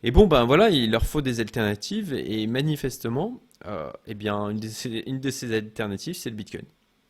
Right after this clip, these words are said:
Et ça, je trouve ça, euh, ben, assez, euh, assez positif, encore une fois, pour l'écosystème.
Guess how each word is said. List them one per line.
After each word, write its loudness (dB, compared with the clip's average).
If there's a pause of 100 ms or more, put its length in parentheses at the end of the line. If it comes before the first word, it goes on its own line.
(540)
Et -20
ça, -4
je -10
trouve -8
ça, -2
euh, -6 (180)
ben, -10 (100)
assez, -8
euh, -4 (280)
assez -10
positif, -10
encore -10
une -8
fois, -10
pour -10
l'écosystème. -14